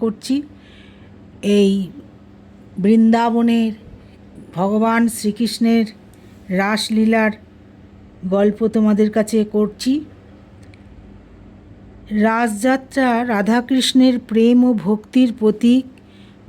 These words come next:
বৈষ্ণব ভাবধারার পূর্ণ এই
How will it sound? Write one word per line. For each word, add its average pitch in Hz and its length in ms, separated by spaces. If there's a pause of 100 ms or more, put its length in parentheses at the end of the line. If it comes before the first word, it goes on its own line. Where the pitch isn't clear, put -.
বৈষ্ণব 233 600
ভাবধারার 214 680 (100)
পূর্ণ 233 380 (720)
এই 226 120